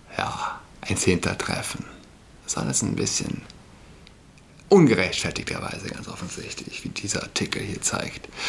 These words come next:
In Buchhandlungen hierzulande sieht man wenig Spuren der neuen staatlich verordneten multikulturellen Gesellschaft. Der Anteil von Kunden aus arabischen beziehungsweise islamischen Ländern geht fast überall gegen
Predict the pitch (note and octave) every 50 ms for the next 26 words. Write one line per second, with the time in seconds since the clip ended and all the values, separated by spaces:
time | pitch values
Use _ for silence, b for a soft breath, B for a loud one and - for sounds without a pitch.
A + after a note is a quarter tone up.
0 | B B B B - A#2 A2+ G#2+ G#2 A2 F3+ G3+ G3 - G2+ F#2 G2 - G2+ G2
1 | G2+ G2 F#2 A2+ A#2 A2+ - F#2 E2 - - F#2+ A#2 C3 A#2+ A#2 G#2 A2+ G#2+ G#2+
2 | G#2 G#2 B2+ D3+ D3+ B2+ G2+ - - - - - G2+ G#2 G2 F#2+ F2 D#2+ C#2+ -
3 | - B B B B B B B - - - - - - C#2 A#1 - - - -
4 | D#2 D2+ - - - - D#2+ - - - - - - G2 F#2+ - F#2+ F2+ - -
5 | - - - - - G2 A2 A2 G2+ G2 - G2+ - - F2+ E2 E2 - - -
6 | - - - E2+ E2+ - - - - - - - - - - - - - - -
7 | - - - - - - - - - - - - b b b b b b b b
8 | b b b b b - - - - G2 G#2 A#2+ C3+ A#2 - F#2 F2+ - - A2+
9 | A#2+ - - - - - - - - - - - - B2 G#2+ - - - F2+ F#2
10 | F2 F2 D#2+ D2 - - - F2+ F#2 F#2+ A#2+ A#2 G2+ F#2 F#2+ G#2+ A#2+ A2+ A2+ G#2
11 | F#2+ - - - - F#2 - - - A#2 B2 B2+ A2+ E2+ - - - F#2 F#2+ G#2
12 | A#2 G2 F#2 F#2 - - - - -